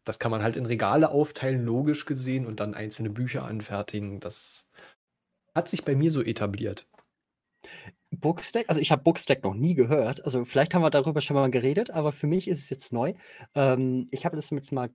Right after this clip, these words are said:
Speaker 2: kurz geöffnet. Das erinnert mich so 'n bisschen von dieser, von dieser inhaltlichen Aufteilung wie jetzt so 'n Microsoft Notes, OneNote oder so was. Das hat ja auch so ähnliches Inhaltsfeature, sage ich mal, ne?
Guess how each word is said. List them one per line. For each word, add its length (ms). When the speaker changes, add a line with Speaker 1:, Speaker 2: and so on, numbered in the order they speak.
Speaker 2:
kurz 260
geöffnet. 500
Das 160
erinnert 480
mich 200
so 100
'n 120
bisschen 760
von 420
dieser, 440
von 140
dieser 220
inhaltlichen 500
Aufteilung 680
wie 80
jetzt 280
so 140
'n 280
Microsoft 800
Notes, 840
OneNote 500
oder 140
so 180
was. 200
Das 120
hat 100
ja 80
auch 100
so 260
ähnliches 1040
Inhaltsfeature, 1600
sage 280
ich 120
mal, 240
ne? 200